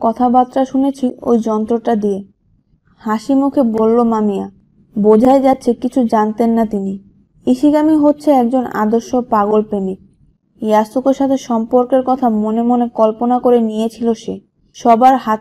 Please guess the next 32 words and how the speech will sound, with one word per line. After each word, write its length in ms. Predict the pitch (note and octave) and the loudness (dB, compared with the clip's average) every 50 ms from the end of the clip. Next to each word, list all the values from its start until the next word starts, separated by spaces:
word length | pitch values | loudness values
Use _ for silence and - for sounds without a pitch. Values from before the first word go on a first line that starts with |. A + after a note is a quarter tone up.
| - - | -4 -2
থেকে 220 | - B3+ - B3 | -2 0 0 0
তাকে 260 | A#3+ B3 A3+ A3+ A#3+ | -2 0 -2 -2 0
বাঁচানোর 580 | A3 G#3 G3+ G3 G3 G3 G3 A#3 A#3 A#3+ A#3+ A3 | 0 0 2 0 0 0 -2 -2 -2 0 -2 0
দায়িত্বটা 640 | G#3 G#3+ G3+ G#3+ G#3+ G#3+ - B3 B3+ B3 - G#3+ A#3 - - - | 0 0 0 0 0 -2 0 -2 0 0 0 -4 -4 -4 -4 -2
নিজের 320 | A3+ A#3+ A#3 C#4 C#4+ C#4 | 0 2 4 4 4 4
কাঁধে 280 | C#4 C#4 C#4 C#4 C4+ C4 | 4 0 2 2 2 0
তুলে 280 | C4+ B3 A#3+ A#3 A#3+ | 0 0 0 0 2
নিয়েছিল। 540 | A#3 A3+ A#3 A3+ A3+ A3+ - - G3 F#3 F#3 G3 _ _ _ _ _ _ _ _ _ _ _ - | 0 0 0 -2 -2 -4 -6 -8 -8 -8 -8 -10 _ _ _ _ _ _ _ _ _ _ _ 4
এরকম 400 | A#3+ B3 C#4 C#4+ C#4 D#4+ D4+ D4+ | 6 6 6 6 4 2 0 0
একজন 420 | D4+ D4+ D4 C#4 - D4+ D4 C4+ | 0 0 -2 0 0 0 2 2
লোক 340 | A#3+ A#3 A#3 B3 C4 B3+ - - _ _ _ - A3+ | 4 4 6 4 4 2 0 -10 _ _ _ -6 -4
মিস্টার 360 | A3 A#3+ A#3+ - - C#4 C4+ C4 - - | -2 -2 -2 -2 -2 -2 -2 -2 0 2
টোকাশিকে 560 | B3+ B3 A#3+ C4 C#4 C4+ - D4 - D4+ C#4 | 2 2 4 2 0 0 0 -2 0 0 0
যে 220 | C#4 C#4+ C4+ A3+ | 0 0 0 -2
ঘৃণা 360 | G#3+ - - A3+ A3+ B3 B3+ | -4 -4 -2 -2 0 0 0
করবে, 340 | B3+ C#4+ C#4+ C4+ A#3+ A3+ A#3+ | 2 4 2 4 4 2 -2
সেটাই 360 | A#3 - - A3+ A3 A#3 A#3 | -2 -2 -4 -2 0 0 -2
স্বাভাবিক। 520 | A#3 - A3+ G#3+ G#3 G3+ F#3+ G3 F#3+ - _ _ _ _ _ _ _ _ - G#3+ | -2 -2 -4 -2 -2 -2 -4 -6 -10 -10 _ _ _ _ _ _ _ _ -8 -4
নাক 280 | G#3+ A3 G#3+ A3 A3+ | -2 0 0 2 2
দিয়ে 240 | A#3 A#3 C4 C#4 C#4+ | 0 0 2 2 2
একটা 280 | C4+ C#4 C#4 - B3 A3+ | 2 0 0 0 0 0
আওয়াজ 380 | A3 A3 A3 A3+ A#3+ A#3+ - | 0 0 2 2 0 0 -2
করল 260 | - - A#3+ A#3+ A#3+ | -4 -2 0 2 2
কুশানাগি। 640 | B3 - - A3 - A#3 G#3 G3+ G3 G3 G3 G3 - _ _ _ _ _ _ _ _ _ - | 0 0 -4 -8 -6 -4 -4 -4 -4 -6 -8 -10 -14 _ _ _ _ _ _ _ _ _ 4
"ওরকম 440 | G#3+ A#3 A#3+ B3+ B3 D4 C#4+ C#4+ C4+ | 6 6 6 6 6 2 0 0 2
করছো 340 | C4+ B3 A#3+ A#3+ - B3+ | 2 2 2 2 0 -4
কেন? 320 | A#3+ G#3+ F#3+ G3 G3 G#3 G#3+ - _ _ _ _ - | -2 -2 -2 -4 -4 -8 -10 -16 _ _ _ _ -12
খটকা 420 | - - A#3 G#3+ G#3+ G#3+ - C4 | -2 0 0 0 0 2 2 4
লাগছে 360 | C4+ C#4 C4 B3+ C4+ - C#4+ | 6 6 6 4 2 -4 -8
কোনো 200 | C4+ - C4+ C#4 | -6 -4 -4 -2
ব্যাপারে?" 440 | C4+ C#4 C#4 C4+ C#4+ C4+ G#3+ F#3+ G3 - - - _ _ _ _ _ _ _ _ _ _ | 0 0 0 0 0 -2 -2 -4 -8 -12 -18 -20 _ _ _ _ _ _ _ _ _ _
কিন্তু 320 | - D4+ D#4 D#4+ E4 E4+ | 0 0 2 4 4 4